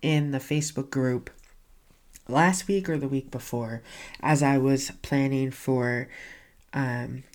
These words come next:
the podcast episodes for February. And one of the options was talking about releasing our past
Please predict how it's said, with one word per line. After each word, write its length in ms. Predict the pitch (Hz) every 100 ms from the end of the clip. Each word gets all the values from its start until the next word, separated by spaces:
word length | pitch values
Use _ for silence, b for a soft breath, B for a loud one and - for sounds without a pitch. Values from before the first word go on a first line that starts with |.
| -
the 340 | 147 151 139 135
podcast 540 | 135 135 139 127 -
episodes 580 | 123 139 139 127 123 123
for 440 | - 131 120 117
February. 840 | 117 - 160 156 127 98 113 165 180 B B B -
And 680 | 160 170 170 165 165 160 156 -
one 400 | 175 156 185 214
of 340 | 240 233 202 170
the 680 | 190 180 175 170 165 - - - - - - _ _ - -
options 840 | 143 151 151 - 131 127 139 - -
was 480 | 127 151 151 143 139
talking 440 | - 156 151 165
about 540 | 160 151 139 135 135 B B B B
releasing 920 | 156 156 147 151 - 185 196 208 226 B B B -
our 200 | 156 139
past 680 | - 135 107 131 151 -